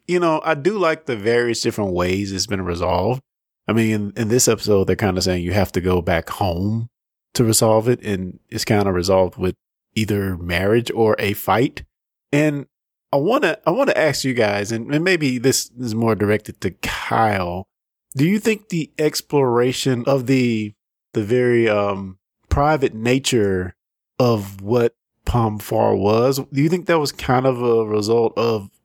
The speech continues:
you know, them introducing this in the nineteen sixties and being like, "Oh, that would be a good story point.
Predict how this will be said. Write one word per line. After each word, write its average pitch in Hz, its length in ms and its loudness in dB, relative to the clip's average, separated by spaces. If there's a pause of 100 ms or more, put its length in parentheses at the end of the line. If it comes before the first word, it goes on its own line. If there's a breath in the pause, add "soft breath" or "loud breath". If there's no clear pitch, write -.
you 117 180 -6
know, 104 400 -6 (280)
them 123 280 0
introducing 117 680 -2
this 117 280 0 (460)
in 120 220 0
the 107 100 -2
nineteen 113 500 -2
sixties 120 600 -2
and 107 100 -4
being 110 140 0
like, 110 220 0
"Oh, 151 220 0
that 147 120 2
would 160 140 -2
be 143 100 2
a 135 40 0
good 127 260 -2
story 160 320 0
point. 117 380 0